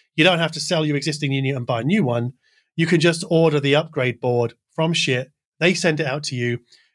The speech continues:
You can, um, install it manually. You flash the firmware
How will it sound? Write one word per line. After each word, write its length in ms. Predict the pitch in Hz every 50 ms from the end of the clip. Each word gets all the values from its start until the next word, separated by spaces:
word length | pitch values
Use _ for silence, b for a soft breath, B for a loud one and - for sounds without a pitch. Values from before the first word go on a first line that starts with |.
| b -
You 140 | 156 175
can, 320 | 165 - 160 147 143 139 - _ _ _ _ _ _ _ _ _ _ _ _ -
um, 380 | 131 123 123 123 117 120 147 -
install 420 | 147 139 135 - - 165 170 170
it 100 | 170 160 139
manually. 560 | 135 135 143 139 139 139 139 139 135 135 b b b b b b _
You 60 | 131 120
flash 280 | - 180 175 175 170 -
the 60 | 165
firmware 640 | 151 156 139 135 123 127 131 131 127 127 127 135